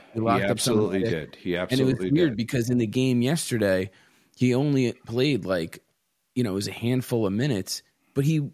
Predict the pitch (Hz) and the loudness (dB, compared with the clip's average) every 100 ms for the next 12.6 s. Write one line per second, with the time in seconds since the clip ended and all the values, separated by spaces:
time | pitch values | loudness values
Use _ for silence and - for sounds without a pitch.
0 | _ _ _ _ _ _ 147 143 165 185 | _ _ _ _ _ _ -2 0 2 2
1 | 160 151 165 156 151 151 147 147 127 185 | 2 2 2 2 2 0 0 0 0 0
2 | 180 131 123 - 139 135 123 135 135 - | 2 0 0 -2 -6 -4 -2 0 0 -2
3 | 139 151 - 107 104 90 101 98 113 110 | -2 -2 -2 -4 -2 -4 -4 -4 -2 -2
4 | 104 147 101 - 107 104 - 101 98 120 | -2 -2 -2 -2 0 0 -2 -4 -2 2
5 | 131 127 151 139 135 160 113 107 101 - | 2 2 0 0 0 -2 -2 -4 -4 -8
6 | _ - 131 - 107 123 120 - _ _ | _ -4 -2 -2 -4 -2 -2 -6 _ _
7 | _ _ _ _ _ - 147 156 147 117 | _ _ _ _ _ -2 0 0 0 -2
8 | - 185 127 80 90 78 - _ - 123 | 0 0 0 -2 -6 -8 -14 _ -2 -2
9 | - 135 131 117 113 185 - - - - | 0 -2 -4 -8 -2 0 -2 -6 -16 -4
10 | 120 147 127 139 165 151 139 131 123 160 | 2 4 4 4 2 2 2 0 0 -2
11 | 123 95 - _ _ _ _ _ _ _ | -2 -6 -12 _ _ _ _ _ _ _
12 | _ _ - 123 107 | _ _ 0 0 0